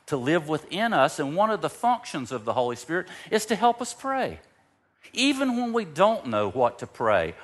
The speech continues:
or how to pray. Romans eight twenty-six, twenty-seven says this,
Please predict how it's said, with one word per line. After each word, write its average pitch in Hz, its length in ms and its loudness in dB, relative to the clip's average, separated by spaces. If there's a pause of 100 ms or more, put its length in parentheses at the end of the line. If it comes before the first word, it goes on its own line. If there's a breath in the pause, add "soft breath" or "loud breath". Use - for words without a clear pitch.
or 120 140 2
how 180 320 4
to - 140 -8
pray. 78 400 -2 (280 loud breath)
Romans 165 520 2
eight 156 400 0
twenty-six, 147 600 -6
twenty-seven 120 800 -2
says 101 300 -8
this, 107 300 -4